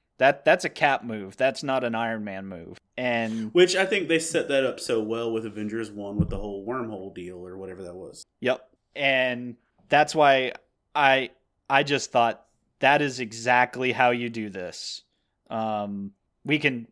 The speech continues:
Speaker 1: I'm glad to debate with anyone that wants to talk it in and out, but I, I don't know how this story ends any other way. Um, and it feel as fulfilling as that did. 'Cause, I mean, that was, like I said, that's literally eleven years of us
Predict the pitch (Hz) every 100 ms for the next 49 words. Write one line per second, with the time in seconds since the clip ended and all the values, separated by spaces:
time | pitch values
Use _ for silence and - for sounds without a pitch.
0 | _ - 175 156 170 202 175 151 143 143
1 | 147 131 131 127 120 117 117 113 - 113
2 | - 117 - _ _ - 131 117 110 107
3 | 110 110 104 - _ _ - 123 - 143
4 | 151 156 143 135 131 127 127 - 123 117
5 | 117 - 113 113 110 - 117 113 113 104
6 | 101 98 98 104 127 _ _ _ 110 107
7 | 101 98 98 104 _ _ - 147 131 127
8 | 151 139 - 147 131 123 - 123 - 127
9 | 123 117 113 - 113 107 101 - 80 -
10 | - _ _ - 147 160 151 226 156 139
11 | 156 156 180 190 147 180 170 170 151 135
12 | 117 117 131 156 160 156 139 139 127 120
13 | 113 120 117 117 -